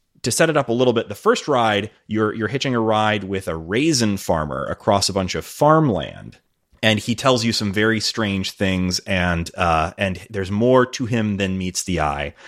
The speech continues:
The second ride, though, you are hitching a ride through suburbia, through a maze-like labyrinth of suburban homes. Uh, you're just dr-, turning left, right, left, right through an endless labyrinth of nearly identical houses.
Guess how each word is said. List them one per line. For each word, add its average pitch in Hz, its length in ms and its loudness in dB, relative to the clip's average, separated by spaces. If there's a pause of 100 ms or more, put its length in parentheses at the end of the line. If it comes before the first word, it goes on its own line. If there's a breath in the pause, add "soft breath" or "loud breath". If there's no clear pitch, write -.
(220 loud breath)
The 110 140 0
second - 400 2
ride, 92 360 0
though, 80 340 -6 (180 loud breath)
you 117 240 2
are 113 60 4
hitching 143 320 -4
a 120 40 0
ride 117 520 0
through 139 500 -2
suburbia, 110 840 -2
through 117 160 2
a 107 60 2
maze-like 131 840 -2
labyrinth 110 640 0
of 95 120 0
suburban 101 540 0
homes. 87 760 -4 (340 loud breath)
Uh, 92 280 4
you're 107 100 0
just 98 160 -2
dr-, - 160 -8 (160)
turning 104 400 0
left, 104 240 -2
right, 98 240 2
left, 98 240 0
right 95 240 2
through 95 220 -4
an 92 100 -2
endless 98 380 0
labyrinth 92 500 2
of 82 240 -8
nearly 95 340 2
identical 92 500 0
houses. - 540 -2